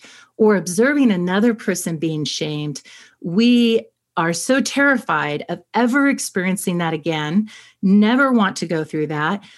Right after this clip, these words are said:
So we become hyper vigilant with our thoughts and our actions and our behaviors to make sure I never, ever, ever do that again. And that becomes the, how it's similar to P T S D.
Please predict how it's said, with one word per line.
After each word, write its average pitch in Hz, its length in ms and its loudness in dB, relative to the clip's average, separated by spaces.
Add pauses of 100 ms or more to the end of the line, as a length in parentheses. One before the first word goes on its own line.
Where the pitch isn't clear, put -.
So 240 180 2
we 247 100 4
become 208 300 0
hyper 247 540 -2
vigilant 190 760 -2 (280)
with 170 100 0
our 147 140 0
thoughts 208 600 0
and 151 80 -6
our 135 200 -8
actions 180 480 -2
and 170 60 -8
our 147 60 -6
behaviors 170 520 -4
to 170 80 -4
make - 140 -6
sure - 220 -8
I 151 120 -8
never, 202 720 2
ever, 175 400 -4
ever 165 260 -4
do 156 220 -6
that 147 180 -6
again. 135 460 -8 (420)
And 165 600 -2
that 165 340 0
becomes 165 540 -4
the, 151 580 -6
how 180 240 0
it's - 160 -6
similar 196 500 2
to - 160 -10
P - 220 -8
T 147 180 -8
S 139 220 -10
D. 139 280 -6